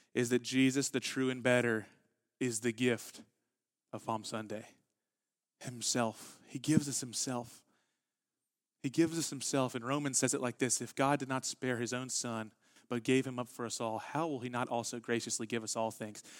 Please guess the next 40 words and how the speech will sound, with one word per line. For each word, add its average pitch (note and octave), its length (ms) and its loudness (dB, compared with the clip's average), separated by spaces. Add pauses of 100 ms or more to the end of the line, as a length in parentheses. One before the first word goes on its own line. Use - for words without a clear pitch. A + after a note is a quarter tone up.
(160)
So - 120 -2
there's B2 160 0
two E3+ 160 0
categories. A#2+ 580 4
There's A#2+ 220 -2
Jesus, D3 400 2
the C#3+ 100 -6
true - 180 -6
and C#3 80 -8
better, A#2 240 2 (220)
and A#2+ 120 0
there's A2+ 200 -2
everything B2+ 480 2
else. A2+ 240 0 (220)
And A2+ 100 -4
Paul C3+ 220 2
says C3 240 2
if A#2 100 -4
he's B2 140 -4
already C3+ 220 4
given C#3 240 2
us C3 140 -2
this, A#2+ 280 2 (240)
then B2+ 140 4
he, A#2+ 100 -4
why B2 500 -2
would B2+ 140 0
he C3 80 0
withhold A2+ 380 -4
this? A2 320 0
He's A#2+ 140 -2
already B2 220 2
given A#2+ 220 0
you A#2 60 -6
the A2+ 80 -6
most A2+ 160 -4
valuable A2 420 0
thing, G#2+ 320 -8
and G#2+ 80 -6
it's - 220 -10